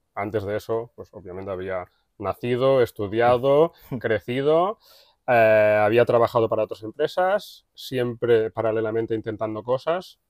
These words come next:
Speaker 1: sin mucho éxito, hasta que Hanun, pues un poco, eh,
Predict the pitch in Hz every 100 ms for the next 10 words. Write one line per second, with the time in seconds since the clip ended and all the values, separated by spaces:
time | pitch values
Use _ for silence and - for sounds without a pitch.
0 | _ - 104 107 107 113 110 - 123 156
1 | 196 - - 101 95 98 95 117 _ 98
2 | 104 101 92 92 98 92 98 92 90 _
3 | _ - _ - 98 95 92